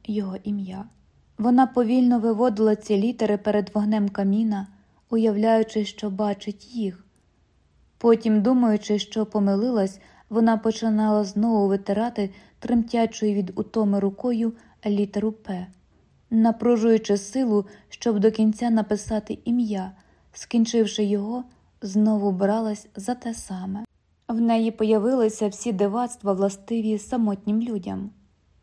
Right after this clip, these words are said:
Вона дратувалась, коли якась річ стояла не на своєму місці. Розалія часто примушувала її ходити, виводила на шлях. Але через двадцять хвилин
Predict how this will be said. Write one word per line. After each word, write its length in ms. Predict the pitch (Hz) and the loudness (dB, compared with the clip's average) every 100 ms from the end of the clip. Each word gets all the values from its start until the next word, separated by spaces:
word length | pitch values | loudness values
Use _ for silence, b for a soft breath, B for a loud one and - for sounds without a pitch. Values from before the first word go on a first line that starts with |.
| _ _ - | _ _ -8
Вона 320 | 208 233 214 | -2 2 2
дратувалась, 760 | 202 196 196 190 226 226 190 196 | 2 0 0 -2 0 2 0 -2
коли 240 | 208 208 | 0 4
якась 400 | 202 202 196 190 | 4 2 -2 -2
річ 320 | 196 226 240 - b b | 0 0 -2 -16 b b
стояла 640 | - 233 220 214 208 202 | -8 -2 2 2 2 2
не 180 | 196 208 | 2 0
на 140 | 202 | -2
своєму 480 | 202 220 202 196 214 | -4 -4 -2 0 0
місці. 600 | 226 196 190 - - - _ _ _ _ _ _ _ _ | -2 -4 -6 -12 -12 -12 _ _ _ _ _ _ _ _
Розалія 580 | 220 220 202 214 208 208 | -2 0 4 4 4 2
часто 460 | 208 233 226 214 208 | 0 -6 -6 -4 -4
примушувала 640 | 208 208 254 247 208 202 | -2 0 0 -2 -2 0
її 160 | 202 196 | 0 -2
ходити, 640 | 196 226 220 196 170 175 - b b - | -4 -4 -2 -4 -6 -12 -16 b b -6
виводила 580 | 220 214 220 202 214 196 | -2 2 2 4 2 2
на 140 | 196 | 0
шлях. 360 | - 240 208 185 _ _ _ _ _ _ _ | -4 -8 -8 -10 _ _ _ _ _ _ _
Але 300 | 233 233 226 | -4 0 0
через 500 | 226 220 208 202 196 - | 0 0 2 0 -4 -6
двадцять 500 | 214 220 220 214 208 | 0 2 2 0 -6
хвилин 480 | - 202 214 233 | 0 4 4 2